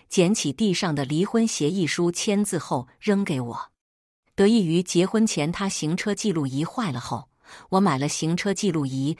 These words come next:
送给陆景川，结果没想到反而成为收集他证据的重要工具。可笑又可叹。刚回到租的房子，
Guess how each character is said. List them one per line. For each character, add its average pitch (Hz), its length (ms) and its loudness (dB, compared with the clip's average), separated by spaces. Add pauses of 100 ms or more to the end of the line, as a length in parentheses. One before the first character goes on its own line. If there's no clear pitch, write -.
(140)
送 196 300 0
给 131 160 -4
陆 170 180 0
景 113 240 -6
川， 202 300 -4 (420)
结 202 200 4
果 170 140 2
没 143 180 2
想 120 260 -2
到 131 240 0 (180)
反 156 260 0
而 151 160 0
成 165 240 -2
为 151 180 0
收 196 280 0
集 156 180 -2
他 185 200 -6
证 185 280 0
据 139 160 -4
的 120 120 -4
重 190 260 0
要 127 160 -4
工 156 220 0
具。 131 240 -6 (640)
可 - 200 0
笑 180 280 0
又 190 160 0
可 - 220 -8
叹。 - 300 -8 (640)
刚 226 200 2
回 170 220 2
到 170 180 2
租 190 180 -2
的 160 100 0
房 127 280 -2
子， 143 200 -2